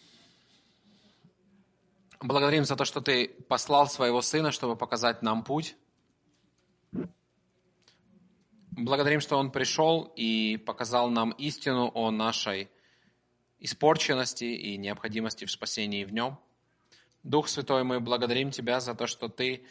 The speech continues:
был послан Отцом и, и Сыном, и сошел в этот мир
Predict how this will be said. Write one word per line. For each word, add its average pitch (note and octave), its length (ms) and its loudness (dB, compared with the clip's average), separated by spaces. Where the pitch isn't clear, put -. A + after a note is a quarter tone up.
был B2 180 2
послан C#3 420 2
Отцом D#3 680 4
и, C3 160 -10
и A#2 80 -6
Сыном, C#3 640 0
и - 120 -10
сошел C3 480 0
в B2 40 0
этот B2 260 -2
мир D3 320 0